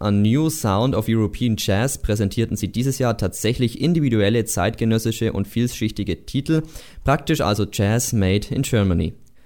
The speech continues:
Erfolgreich wurden sie damit durchaus. Nach der Veröffentlichung der C D im Frühjahr des Jahres spielten sie nahezu dreißig Konzerte im In- und Ausland.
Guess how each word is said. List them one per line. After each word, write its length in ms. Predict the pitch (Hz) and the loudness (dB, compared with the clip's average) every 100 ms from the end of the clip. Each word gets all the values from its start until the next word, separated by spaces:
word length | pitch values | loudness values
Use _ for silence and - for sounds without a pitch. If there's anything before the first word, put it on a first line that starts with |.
| - | -20
Erfolgreich 540 | - 113 127 170 170 131 | -6 0 2 2 2 2
wurden 220 | 123 123 | 2 2
sie 100 | 110 | 2
damit 460 | 92 98 120 - 135 | 2 2 2 0 0
durchaus. 600 | 131 76 87 90 - - - - - | 0 2 0 0 -6 -14 -20 -20 -2
Nach 140 | 113 | 0
der 140 | 110 113 | 2 2
Veröffentlichung 640 | - 127 170 156 160 151 | 2 2 2 0 2 2
der 100 | 107 | 2
C 120 | 113 | 0
D 140 | 101 101 | 0 2
im 120 | 98 | 0
Frühjahr 340 | - 117 151 | 0 0 2
des 160 | 113 104 | 2 0
Jahres 320 | 98 95 95 | 0 0 -2
spielten 320 | - 113 - | -2 -2 -2
sie 140 | - 104 | 0 0
nahezu 420 | 98 98 95 98 | 2 2 0 -4
dreißig 480 | - 107 143 - - | -2 0 0 -2 -2
Konzerte 500 | 123 - 107 117 113 | -2 0 0 0 0
im 120 | 101 | 0
In- 240 | 101 113 | 2 2
und 200 | 135 147 | 2 0
Ausland. 560 | 82 95 - 85 - | -2 -2 0 -2 -4